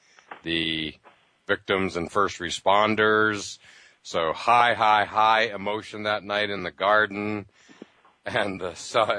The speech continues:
and the Celtics just come out as flat as they've r-, really come out since the Big Three era began of Kevin Garnett and Paul Pierce and formerly Ray Allen, and, uh,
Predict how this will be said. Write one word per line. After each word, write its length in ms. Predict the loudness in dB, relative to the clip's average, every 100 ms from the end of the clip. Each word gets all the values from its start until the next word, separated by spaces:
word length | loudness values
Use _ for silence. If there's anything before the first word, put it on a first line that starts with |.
| 0 -2 -4
and 180 | -14 -10
the 60 |
Celtics 540 | -8 -4 -4 -4 -12 -10
just 260 | -12 -12
come 120 | -8 -6
out 240 | -6 -8 -14
as 120 | -12
flat 380 | 0 2 2 -2
as 200 | -14 -6
they've 320 | -6 -6 -12 _ _ _ -8
r-, 220 | 0 2
really 280 | 4 4 2
come 160 | 0 0
out 320 | 0 -2 -14 _ _ _
since 240 | -18 -14 -14
the 80 | -8
Big 240 | -8 -8
Three 320 | -12 -10 -8
era 320 | -6 -4 -4 -8
began 540 | -10 -4 -2 -2 -4
of 100 | -12
Kevin 280 | -8 -8 -6
Garnett 380 | -4 -4 -6 -8
and 120 | -6
Paul 220 | -6 -6
Pierce 340 | -8 -8 -8 -10
and 100 | -6
formerly 320 | -4 -4 -2
Ray 240 | 0 2
Allen, 440 | 4 4 2 0 -4
and, 260 | -4 -4
uh, 500 | -2 -2 0 0 -2